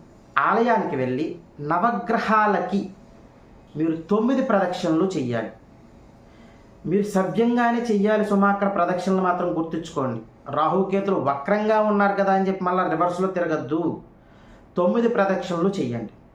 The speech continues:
చేసిన తర్వాత మీరు ఆలయం దగ్గరే కూర్చుని నవగ్రహ స్తోత్రాన్ని చదువుకుని ఇంటికి వచ్చేసేయండి. ఇలా ప్రతిరోజు చెయ్యాలి.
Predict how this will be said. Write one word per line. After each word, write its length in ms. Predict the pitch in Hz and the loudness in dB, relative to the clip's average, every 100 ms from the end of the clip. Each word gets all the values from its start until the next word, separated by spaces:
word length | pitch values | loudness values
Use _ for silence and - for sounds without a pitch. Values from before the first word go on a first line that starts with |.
| - - | -16 -4
చేసిన 300 | 160 165 175 151 | -2 0 -2 -2
తర్వాత 340 | 127 120 120 123 123 117 - - - - - - | -2 -2 -2 -2 -2 -6 -12 -20 -20 -20 -20 -4
మీరు 220 | 170 190 160 165 170 - - - 143 | 0 2 2 0 -4 -10 -18 -4 0
ఆలయం 360 | 185 233 247 233 208 | 2 2 2 2 0
దగ్గరే 360 | 196 175 190 190 - | 0 -2 -2 -2 -2
కూర్చుని 520 | 139 135 131 120 120 120 - 131 | -4 -4 -6 -4 -4 -6 -10 -4
నవగ్రహ 460 | 147 190 196 208 190 196 | 0 0 0 0 0 -2
స్తోత్రాన్ని 600 | - 156 151 170 170 156 - | 0 0 2 0 0 0 -4
చదువుకుని 560 | 120 127 131 120 120 117 - - - - 151 | -4 -4 -6 -8 -6 -6 -10 -18 -20 -10 -6
ఇంటికి 200 | 160 185 147 | -2 0 -2
వచ్చేసేయండి. 520 | - - 113 110 - - - - - - - - 156 | -4 -6 -6 -6 -14 -20 -20 -20 -20 -20 -20 -6 0
ఇలా 200 | 233 214 165 202 - - - - | 2 4 2 0 -4 -12 -16 0
ప్రతిరోజు 960 | 262 269 311 302 214 220 233 254 269 302 - | 2 4 2 2 4 4 4 4 4 0 -2
చెయ్యాలి. 380 | 151 127 113 | -2 -2 -4